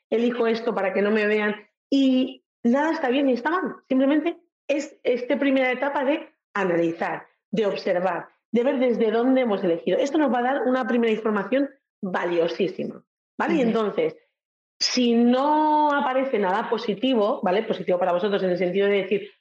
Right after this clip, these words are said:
Speaker 1: "Jolín, es que veo que todo lo he elegido desde el miedo, desde la vergüenza, desde el tal". No pasa nada, es normal. Después de todo lo que hemos hablado en la entrevista de hoy, ya en-, podéis entender que es lo normal, porque después de lo que hemos vivido, ¿no? Entonces, no pasa nada, lo importante es decir, "¿Qué quiero hacer con esto ahora?".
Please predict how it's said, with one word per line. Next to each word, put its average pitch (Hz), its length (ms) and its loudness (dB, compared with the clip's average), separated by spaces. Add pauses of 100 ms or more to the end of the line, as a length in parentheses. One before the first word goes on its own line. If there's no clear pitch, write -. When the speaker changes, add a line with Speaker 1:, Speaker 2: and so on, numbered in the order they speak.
(120)
Speaker 1:
"Jolín, 220 220 0
es 214 140 0
que 220 140 0
veo 220 200 2
que 226 100 -2
todo 220 200 0
lo 220 80 0
he - 20 0
elegido 214 380 0
desde 202 220 0
el 190 80 0
miedo, 208 240 2
desde 196 200 0
la 190 80 2
vergüenza, 196 380 2
desde 185 260 0
el 185 140 -4
tal". 180 280 -4 (680)
No 220 160 0
pasa 277 200 0
nada, 233 460 -2
es 196 160 -2
normal. 196 580 0 (360)
Después 190 360 0
de - 60 2
todo 294 100 2
lo 247 60 2
que 220 60 0
hemos 226 100 0
hablado 220 160 0
en 214 60 0
la 214 60 0
entrevista 208 300 0
de 240 60 2
hoy, 254 120 -2
ya 247 120 0
en-, 240 240 -2
podéis 233 220 -2
entender 240 400 0
que 214 140 0
es 233 80 -2
lo 202 160 2
normal, 220 480 -2
porque 185 180 -2
después 202 320 0
de 226 60 2
lo 208 100 0
que 214 80 0
hemos 214 180 0
vivido, 220 400 0
¿no? 269 200 -4 (520)
Entonces, 247 420 0
no 247 180 0
pasa 294 200 0
nada, 294 200 -2
lo 277 60 4
importante 233 380 0
es 269 60 0
decir, 294 280 0
"¿Qué 262 120 -2
quiero 302 180 0
hacer 269 220 -2
con 208 160 -2
esto 185 260 -4
ahora?". 233 440 -2